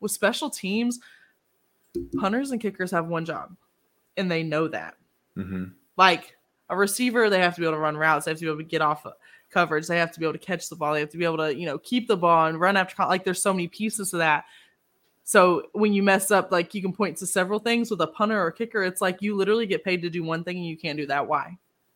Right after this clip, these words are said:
Speaker 1: So they get in their head. And if you've ever interacted with someone that was a special teams player, you know exactly what I'm talking about. Um, it's h-, like, their whole identity and worth as a football player is,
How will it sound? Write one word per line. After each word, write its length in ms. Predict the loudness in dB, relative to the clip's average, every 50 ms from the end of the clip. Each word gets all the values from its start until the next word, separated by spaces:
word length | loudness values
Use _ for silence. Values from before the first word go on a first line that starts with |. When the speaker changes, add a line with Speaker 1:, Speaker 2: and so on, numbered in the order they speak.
| _ _ -20 -20 -20 -20 -20 -20 _ _
Speaker 1:
So 580 | 2 6 8 10 10 10 10 6 4 0 0 0
they 100 | 0 0
get 100 | 2 2
in 40 | 0
their 120 | 2 2
head. 400 | 2 2 2 0 -2 -6 -8 -14 -20 _ _ _ _ _ _ _ _ _ _ _ _ -6
And 260 | -2 0 0 2 0
if 80 | 0
you've 140 | 0 2 2
ever 400 | 2 2 2 2 0 0 -2 -6 -10 _ _ _ -6
interacted 380 | -2 0 2 2 2 2 2 0
with 120 | -4 -4
someone 260 | -4 -4 -4 -2 -2 0
that 80 | 0 -2
was 100 | -2 -4
a 60 | -8
special 300 | -8 -6 -6 -6 -6 -6
teams 220 | -8 -8 -8 -6 -4
player, 180 | -2 -2 -2
you 160 | -2 -2 -4
know 120 | -4 -4 -4 -4
exactly 320 | -2 -4 -4 -4 -4 -6
what 100 | -6 -6
I'm 80 | -6 -6
talking 360 | -4 -4 -4 -4 -6 -12 -14
about. 320 | -12 -10 -10 -10 -12 -16 _ _ -20 -20 -20 _ _ 2
Um, 560 | 4 6 8 8 6 4 2 0 -4 -12 -14 -12 _ -6
it's 140 | -4 -4 -4
h-, 140 | -6 -4 -2
like, 140 | -2 -2 -2
their 100 | -4 -4
whole 300 | -2 0 2 2 4 4
identity 560 | 2 2 2 0 0 0 0 -2 -4 -4 -4
and 140 | -2 -2 0
worth 260 | 0 0 0 -2 -4
as 80 | -6 -6
a 60 | -4
football 280 | -4 -4 0 0 0 0
player 260 | 0 -2 0 0 0
is, 140 | -2 -2